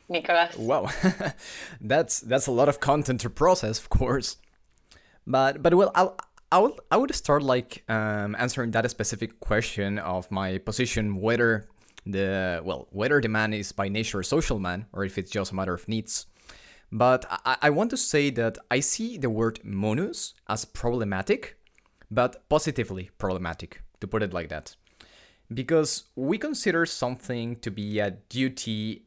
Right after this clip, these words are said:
Speaker 2: and a gift when doing so, uh, I don't know, it's, it's very complicated to, to understand it. But I think that in general, it, it is the sense of existence, of humanity. Because if you see it somehow,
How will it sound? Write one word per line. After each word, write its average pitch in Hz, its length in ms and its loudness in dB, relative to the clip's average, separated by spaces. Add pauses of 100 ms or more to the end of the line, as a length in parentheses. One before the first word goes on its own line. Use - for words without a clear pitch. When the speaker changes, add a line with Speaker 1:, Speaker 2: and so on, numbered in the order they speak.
Speaker 2:
and 98 140 -4
a 98 40 -4
gift 98 540 -6
when 110 160 -4
doing 135 240 -2
so, 113 440 -2 (580)
uh, 120 400 -6 (100)
I - 80 -6
don't 185 140 2
know, 151 160 2
it's, - 240 0
it's - 160 0
very 226 180 2
complicated 107 800 -4 (360)
to, 120 100 -2
to - 140 4
understand 98 520 0
it. - 240 -10 (440)
But 135 100 6
I 143 40 6
think 196 200 0
that 226 100 0
in 120 140 0
general, 147 500 2 (300)
it, 113 200 -6 (120)
it 135 120 0
is 147 120 2
the 147 80 0
sense 113 240 0
of 95 100 -4
existence, - 600 -6 (280)
of 110 120 -2
humanity. 101 580 -4 (420)
Because 151 240 0
if 139 100 -2
you 147 60 -2
see 196 220 2
it 247 140 2
somehow, 113 640 0